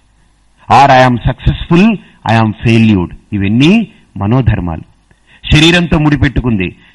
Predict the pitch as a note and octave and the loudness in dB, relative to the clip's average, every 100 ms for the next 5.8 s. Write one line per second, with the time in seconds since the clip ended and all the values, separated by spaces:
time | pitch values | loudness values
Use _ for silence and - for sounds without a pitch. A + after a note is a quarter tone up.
0 | G#2 A2 F2+ A2 B2+ C3 C3 C3 D#3 G3+ | -6 -4 0 0 2 2 2 2 2 0
1 | - _ G2+ G2 A2+ G2+ F2+ F2+ D#2+ - | -6 _ -10 -8 -6 -6 -6 -8 -8 -12
2 | _ _ G2+ G2+ G2 A2 A#2+ B2+ B2+ B2+ | _ _ -4 -2 0 0 2 2 2 2
3 | D#3+ F#3 - _ G#2+ A2 G#2+ - F#2+ G2 | 2 0 -8 _ -2 0 2 0 0 0
4 | G2+ F#2 E2+ E2+ _ _ _ _ - A2 | -2 -4 -6 -10 _ _ _ _ -4 -2
5 | E2+ A#2 B2+ - C#3 D3 F#3 G3 | 0 2 2 2 2 4 2 0